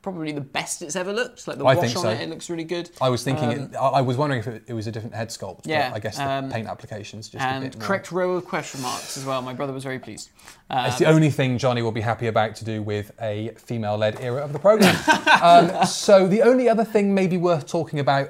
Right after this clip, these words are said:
Speaker 2: happened just as we were coming into the office, which
Speaker 1: Yeah.
Speaker 2: is that Doctor Who, uh, social media have officially announced that filming has begun,
Speaker 1: Mm-hmm.
Speaker 2: although I suspect it actually started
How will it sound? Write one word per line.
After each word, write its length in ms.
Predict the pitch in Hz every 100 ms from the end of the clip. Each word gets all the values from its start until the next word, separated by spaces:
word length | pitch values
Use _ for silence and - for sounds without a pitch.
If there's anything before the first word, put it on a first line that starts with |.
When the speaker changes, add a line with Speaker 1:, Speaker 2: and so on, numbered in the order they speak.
| -
Speaker 2:
happened 460 | 147 143 147 135 -
just 320 | 185 175 -
as 100 | 143
we 60 | 151
were 60 | 143
coming 240 | 143 139
into 140 | 127 -
the 80 | 127
office, 340 | 117 139 -
which 120 | 139
Speaker 1:
Yeah. 140 | 143 131
Speaker 2:
is 140 | 110
that 240 | 127 123
Doctor 280 | 147 143 139
Who, 340 | 131 127 131 - -
uh, 500 | 123 117 117 120 135
social 300 | 151 139 127
media 240 | 123 117
have 100 | 113
officially 400 | 120 156 139 123
announced 280 | 113 117 -
that 100 | 131 _ -
filming 360 | 123 113 117
has 340 | 117 110 104 - _
begun, 500 | 110 - 135 120 165
Speaker 1:
Mm-hmm. 220 | 175 175 247 -
Speaker 2:
although 400 | 139 131 135 131
I 200 | 135 131
suspect 640 | 120 - 127 - 147 - 143
it 60 |
actually 340 | 123 135 135 117
started 500 | - 117 107 113